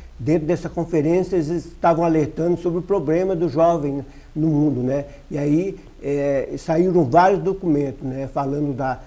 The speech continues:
da dificuldade do jovem do primeiro emprego, dessa dificuldade do jovem, dessa transição que tem o jovem entre a sala de aula e o trabalho, né, e a, e a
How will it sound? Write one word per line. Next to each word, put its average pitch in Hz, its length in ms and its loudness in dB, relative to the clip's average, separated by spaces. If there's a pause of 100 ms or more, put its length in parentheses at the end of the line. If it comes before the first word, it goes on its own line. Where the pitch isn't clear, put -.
(180)
da - 80 -8
dificuldade 151 640 -2
do 151 60 -2
jovem 143 440 0
do 135 120 -2
primeiro 135 400 0
emprego, 131 600 -2 (220)
dessa 147 500 -4 (240)
dificuldade 165 720 4
do 165 100 2
jovem, 139 380 4
dessa 147 240 -2
transição 175 540 2
que 160 100 -6
tem 160 160 0
o 160 100 4
jovem 139 400 2 (200)
entre 151 440 -4 (380)
a 135 640 -4
sala 165 360 0
de 139 140 0
aula 147 260 4
e - 20 2
o 143 60 -2
trabalho, 143 640 2
né, 147 200 -2 (180)
e 156 140 2
a, 156 340 2 (560)
e 151 140 -2
a 147 440 0